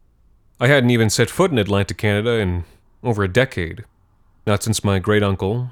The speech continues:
the last Cantwell lighthouse keeper, passed away. But there wasn't much keeping me in Ontario at the time. In fact, I needed an escape. My marriage had fallen apart like a shoddy raft, with no reconciliation on the horizon.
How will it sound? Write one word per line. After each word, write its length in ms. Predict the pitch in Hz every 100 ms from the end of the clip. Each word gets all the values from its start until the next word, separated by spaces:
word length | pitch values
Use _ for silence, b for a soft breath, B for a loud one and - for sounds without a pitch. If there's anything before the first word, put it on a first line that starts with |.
| -
the 100 | 107
last 380 | 107 107 - -
Cantwell 380 | 110 107 98
lighthouse 420 | 95 95 92 98 -
keeper, 440 | 101 - 98 113 _ - 107 -
passed 240 | 104 92
away. 300 | 98 107 90 85 _ _ _ b b b b b _ _ _ _ _
But 280 | 107 101 98 _ -
there 240 | 92 92 - -
wasn't 260 | 107 95
much 200 | 101 101
keeping 280 | - 104 101
me 100 | 95
in 100 | 95
Ontario 540 | 92 90 127 120 92
at 100 | 87
the 60 | -
time. 420 | - 92 95 120 - _ _ _ _ _ _ _ _ -
In 100 | 87
fact, 320 | - 101 -
I 100 | 98
needed 400 | 101 127 90 90 -
an 100 | 101
escape. 440 | 90 - 90 85 - _ _ _ _ _ _ _ _ _ _ -
My 120 | 92
marriage 460 | 113 127 98 107
had 160 | 98 87
fallen 280 | - 101 92
apart 300 | 87 95 98
like 120 | 95
a 40 |
shoddy 360 | 92 107 95 92
raft, 600 | 87 87 101 - - - _ _ _
with 100 | 95
no 80 | 104
reconciliation 720 | 107 101 101 110 101 98 -
on 80 | 104
the 80 | 92
horizon. 580 | 92 95 95 92 101